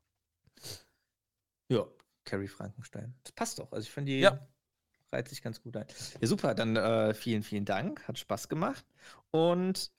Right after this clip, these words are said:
Speaker 1: hast mich auf jeden Fall jetzt mehr von der Folge überzeugt, als ich sie im Gedächtnis hatte.
Speaker 2: Das freut mich. Also ich hab
Speaker 1: Ja.
Speaker 2: sie, es hat schon Spaß gemacht, die zu gucken.
Speaker 1: Ja, ja, das glaub ich. Das sind, ja, das sind einfach witzige,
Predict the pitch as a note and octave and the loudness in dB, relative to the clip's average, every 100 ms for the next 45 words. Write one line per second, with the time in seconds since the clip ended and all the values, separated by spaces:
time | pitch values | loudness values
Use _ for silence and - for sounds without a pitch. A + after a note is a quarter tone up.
0 | - D#3 - E3 C#3+ D3+ D3+ D#3 C#3+ C#3+ | -4 -2 0 0 2 2 2 2 2 0
1 | - C#3 C#3 D3 C3+ B2+ B2+ C3 A#2+ A#2+ | 0 2 2 0 0 2 0 2 0 0
2 | A#2+ B2 - A2+ A#2 - A2 A2 G2+ - | 0 0 -4 -6 -6 -4 0 2 0 -2
3 | A2+ G#2+ G#2+ G#2+ G#2 G#2 - F#2+ F2+ - | -4 -2 -2 -2 -2 -4 -6 -6 -6 -10
4 | - - - - _ F3+ - A#2 F#2 A2+ | -16 -16 -20 -20 _ -2 2 4 4 2
5 | E2+ - - C3 F3 G3 A#2 F#3+ E3+ E3 | -6 -8 8 10 12 10 8 8 8 6
6 | - - - - _ - - C3+ G3 G3+ | 2 -16 -20 -20 _ -10 6 10 10 10
7 | D3+ D3 C#3 B2+ G#2 F#2+ - - G2 - | 10 10 10 6 4 0 -4 -4 -6 -6
8 | F2 - _ _ _ A2+ G#2+ G#2+ F2+ E2+ | -10 -12 _ _ _ -2 -2 -2 -4 -6
9 | - - - G1+ G1+ - - - - C3 | -10 -10 -8 -6 -6 -10 -14 -20 -6 -4
10 | E3+ C3+ A2+ D3 D#3 D#3+ F#3 F3+ F3 - | -2 -2 0 0 -2 -2 -2 -2 -4 -2
11 | F3 E3+ E3 E3 | 0 2 2 0